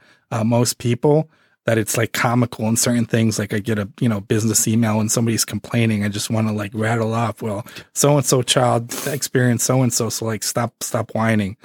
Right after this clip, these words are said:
Or, like, it's, I, I feel like it's first world wor-, versus third world problems. Somebody's yelling about not getting whipped cream in their cappuccino and somebody's dying of, you know, lack of water. It's, I think it's perspective.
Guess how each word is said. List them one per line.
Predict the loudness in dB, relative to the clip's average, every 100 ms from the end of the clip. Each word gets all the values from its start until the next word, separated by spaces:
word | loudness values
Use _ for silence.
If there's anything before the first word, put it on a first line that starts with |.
| -20 _ _
Or, | 2 2
like, | 2 0 -6
it's, | -2 0 0 -4 _
I, | -8 -4
I | -2
feel | 0
like | 0 -2
it's | -6
first | -2 2 2 0
world | 0 0 0 -4
wor-, | -4 0 0 -2 -6
versus | -2 -2 -2
third | -2 0 -2
world | -4 -8 -6
problems. | -6 -4 -6 -10 -10 -14 -20 -20 _
Somebody's | -2 0 0 2
yelling | 2 4
about | 2 2
not | 2 2
getting | 2 2 2
whipped | 0 -2
cream | -2 2 2
in | 0
their |
cappuccino | 0 -4 -2 -4 0 2 2
and | 0
somebody's | 0 0 -2 -4 -10 -20 -20 _ -8
dying | -2 2 4 4 2
of, | 0 -2 -4
you | -2
know, | -2
lack | 0 0 0
of | -2 0
water. | 2 2 0
It's, | -2 -4
I | -4
think | 0 0
it's | -2
perspective. | -4 -4 0 -2 -2 -10 -12